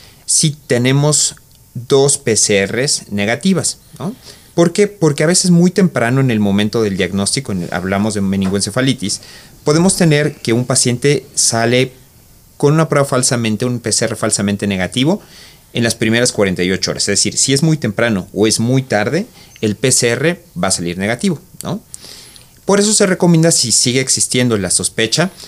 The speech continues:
repetirlo por lo menos setenta y dos horas después y poder ver si el paciente tiene un P C R positivo. Si en el segundo el P C R es negativo, pues realmente podemos tener con tranquilidad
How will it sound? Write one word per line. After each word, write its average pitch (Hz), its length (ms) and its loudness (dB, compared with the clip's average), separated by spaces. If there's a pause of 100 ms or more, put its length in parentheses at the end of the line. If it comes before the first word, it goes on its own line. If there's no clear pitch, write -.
(240)
repetirlo 160 800 2
por 98 140 -4
lo 95 80 2
menos 110 220 2
setenta 92 340 -2
y 98 60 2
dos 104 180 0
horas 107 200 0
después 143 580 -2
y 110 140 -2
poder 104 440 0
ver 120 260 -2 (120)
si - 200 -2
el 95 80 -2
paciente 113 520 -2
tiene 98 560 -4 (580)
un 101 140 -4
P 95 120 -2
C 92 120 -4
R 92 140 -2
positivo. 151 460 -4 (520)
Si - 180 2
en 175 120 4
el 170 100 2
segundo 185 580 4 (400)
el 117 160 -2
P 139 160 0
C 135 200 2
R 107 300 2
es - 280 0 (400)
negativo, 151 580 0 (380)
pues 202 120 4
realmente 165 460 4
podemos 107 640 0
tener 95 320 -2
con 107 160 -2
tranquilidad 120 680 -2